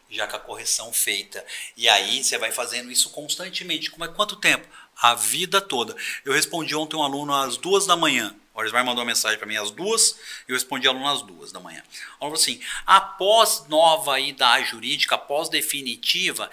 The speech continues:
eu tô fazendo a pós de março, mas eu tô vendo que tem um monte de coisa a mais, né, Carlos?" Falei, "É, nossa, mas aí não é justo." Falei, "Cara,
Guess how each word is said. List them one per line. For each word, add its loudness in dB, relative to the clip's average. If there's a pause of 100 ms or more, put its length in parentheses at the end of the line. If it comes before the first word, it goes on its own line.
(240)
eu -4
tô -2
fazendo 0
a 4
pós -2
de -2
março, 4 (240)
mas 2
eu -2
tô -4
vendo -2
que -10
tem 0
um -4
monte -4
de -2
coisa 0
a 2
mais, 2
né, -2
Carlos?" 0
Falei, -4 (380)
"É, 6 (280)
nossa, 4
mas -2
aí 4
não -2
é -2
justo." -4
Falei, -6
"Cara, -4